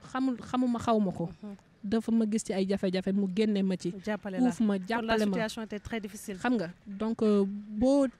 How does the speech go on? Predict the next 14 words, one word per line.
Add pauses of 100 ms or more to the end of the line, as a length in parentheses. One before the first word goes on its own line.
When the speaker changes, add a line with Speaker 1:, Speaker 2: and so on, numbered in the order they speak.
Speaker 1:
nekk
demee
bitim
réew
nga
galéré, (100)
Speaker 2:
Mhm. (340)
Speaker 1:
sonn, (760)
euh,
gis
ay
jàmbur
yoo
xamul,